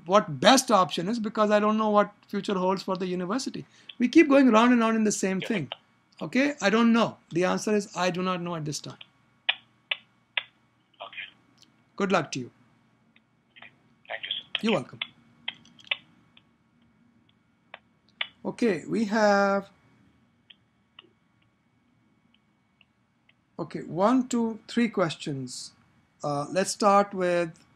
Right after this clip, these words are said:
Speaker 1: the person who logged in the, the earliest. Area code six four six, go ahead, please.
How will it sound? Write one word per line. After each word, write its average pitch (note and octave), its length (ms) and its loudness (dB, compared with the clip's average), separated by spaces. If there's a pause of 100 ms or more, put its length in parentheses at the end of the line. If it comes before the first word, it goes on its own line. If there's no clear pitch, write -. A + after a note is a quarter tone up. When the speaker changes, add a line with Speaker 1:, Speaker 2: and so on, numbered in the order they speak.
(100)
Speaker 1:
the D#3+ 80 -6
person E3+ 320 -6
who E3+ 80 -4
logged D3+ 280 0
in D#3 160 -6
the, D3 120 -8 (840)
the D#3+ 140 -2
earliest. C#3 440 -4 (400)
Area G#3+ 200 4
code A#3 200 2
six B3 240 2
four A3 220 0
six, - 300 0
go G3+ 120 2
ahead, G3 220 2
please. G3+ 300 -4